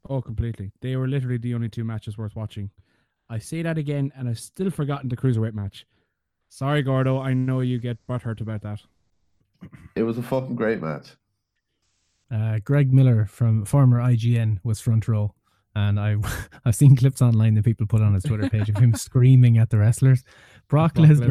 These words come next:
Speaker 1: Lesnar.
Speaker 3: called him a fucking moron. <laughs> It was fantastic.
Speaker 1: <laughs> Only Brock Lesnar is allowed to do that.
Speaker 3: Yeah. Uh, even when, when Ali did the Spanish fly off the table,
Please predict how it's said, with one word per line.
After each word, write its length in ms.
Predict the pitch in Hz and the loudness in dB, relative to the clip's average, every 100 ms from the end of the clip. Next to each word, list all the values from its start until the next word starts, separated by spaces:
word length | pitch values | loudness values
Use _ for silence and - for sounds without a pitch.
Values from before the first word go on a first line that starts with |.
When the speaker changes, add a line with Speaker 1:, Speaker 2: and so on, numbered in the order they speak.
| 127 | 0
Speaker 1:
Lesnar. 180 | 107 | -2
Speaker 3:
called 260 | - 143 131 | -2 2 2
him 100 | 131 | 2
a 40 | 123 | -4
fucking 400 | - 127 123 120 | -2 0 4 6
moron. 460 | 117 117 101 98 | 6 6 4 2
<laughs> 40 | - | -2
It 180 | - | -8
was 140 | - - | -6 2
fantastic. 640 | 147 151 - 139 - 254 - 262 269 - | 4 4 0 -6 -4 -6 -6 -10 -12 -14
Speaker 1:
<laughs> 360 | - - _ _ | -18 -20 _ _
Only 340 | 180 277 285 | -2 0 0
Brock 280 | 226 190 190 | 0 -2 -4
Lesnar 340 | 165 175 147 131 | -4 -4 -2 -4
is 120 | 120 | -6
allowed 260 | 117 117 | -8 -10
to 80 | 110 | -10
do 160 | 110 117 | -12 -12
that. 40 | 101 | -8
Speaker 3:
Yeah. 260 | 127 120 107 _ _ 131 | -6 -8 -12 _ _ -4
Uh, 460 | 123 120 113 110 95 | 0 2 2 0 2
even 280 | 135 135 | 4 6
when, 340 | 131 123 120 113 | 8 8 6 4
when 140 | 120 | 4
Ali 400 | 123 123 123 123 | 6 6 8 6
did 200 | 113 117 107 | 6 4 4
the 260 | 113 110 | 4 2
Spanish 340 | - 123 117 - | 2 2 2 2
fly 220 | 117 117 | 0 2
off 160 | 113 | 0
the 80 | - | 0
table, 400 | 117 127 143 139 | 0 4 4 4